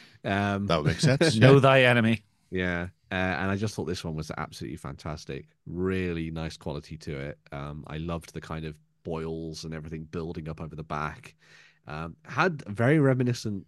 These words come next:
Speaker 1: feel of stuff from, like, Blood Rage and
Speaker 2: Hmm.
Speaker 1: kind of A-, Adrian Smith style artwork, which I thought about was quite, quite nice
Speaker 2: Mm.
Speaker 1: about this one. Um, good use of things like the skulls and the,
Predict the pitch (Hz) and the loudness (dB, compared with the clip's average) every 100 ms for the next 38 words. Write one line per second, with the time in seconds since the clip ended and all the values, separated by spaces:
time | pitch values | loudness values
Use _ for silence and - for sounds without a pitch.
0 | _ - 104 101 95 87 82 - - 90 | _ -4 0 2 0 -2 -8 -10 -8 -8
1 | 87 85 80 76 - 87 87 95 95 95 | -8 -8 -6 -8 -6 -6 -2 0 2 2
2 | 98 92 - _ _ _ _ - 85 82 | 0 -2 -10 _ _ _ _ -14 -8 -6
3 | 85 135 117 - 92 82 - 87 - 92 | -2 -2 -2 -4 -6 -6 -10 -8 -4 -2
4 | 107 110 107 104 - 113 - 110 110 104 | -2 0 -2 -2 -2 -2 0 2 2 2
5 | 107 113 117 117 120 - - 107 - 110 | -2 0 0 0 -2 -8 -14 -12 -4 -4
6 | 101 110 101 110 - 113 95 92 98 95 | -4 -8 -8 -12 -8 -4 0 2 4 4
7 | 87 82 80 104 117 - 131 135 _ _ | 4 2 0 -2 -6 -4 -6 -8 _ _
8 | _ _ _ - 87 92 90 87 87 - | _ _ _ -12 -8 -4 -4 -6 -8 -14
9 | - 139 127 135 - 123 117 104 107 104 | 0 2 4 2 0 -2 -2 -2 -4 -6
10 | - 104 98 98 95 92 90 | -8 -2 0 0 -2 -4 -6